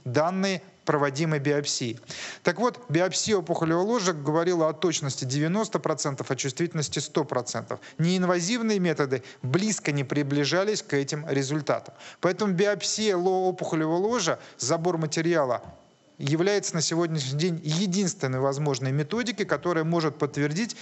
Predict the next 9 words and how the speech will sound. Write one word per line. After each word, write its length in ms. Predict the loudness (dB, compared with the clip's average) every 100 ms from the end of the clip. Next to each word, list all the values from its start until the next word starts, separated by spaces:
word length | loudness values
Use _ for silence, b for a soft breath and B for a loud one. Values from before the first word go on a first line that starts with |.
| B
или 160 | -2 0
опровергнуть 720 | 2 2 4 2 2 -2 -2
достижение 640 | -2 0 0 0 2 0
клинического 800 | 0 0 2 2 0 -2 -2 -4 B B 0
полного 380 | 0 2 0
регресса, 420 | 0 0 0 0 -2
который, 340 | -2 0 0
соответственно, 560 | 0 0 0 -2 -2 -2
является 560 | 0 0 0 0 -4